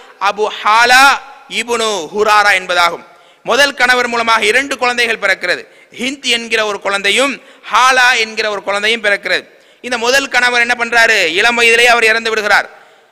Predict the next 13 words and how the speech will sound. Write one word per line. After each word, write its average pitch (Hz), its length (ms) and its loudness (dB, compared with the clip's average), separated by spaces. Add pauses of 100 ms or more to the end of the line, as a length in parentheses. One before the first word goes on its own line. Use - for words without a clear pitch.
(140)
மேலும் 247 320 0
தன்னுடைய 226 380 -2
மகள் 233 280 2
விதவியாகி 240 460 2
விட்டார் 233 340 0
என்று 226 640 -2 (220)
ஹதிஜா 226 400 0
அலினுடைய 214 400 0
தந்தை 208 640 -2 (220)
ஹவுலா 247 300 0
ரொம்ப 269 440 -4
வருத்தப்படுறாரு. 220 600 -2 (300)
இரண்டாவதாக 226 1040 2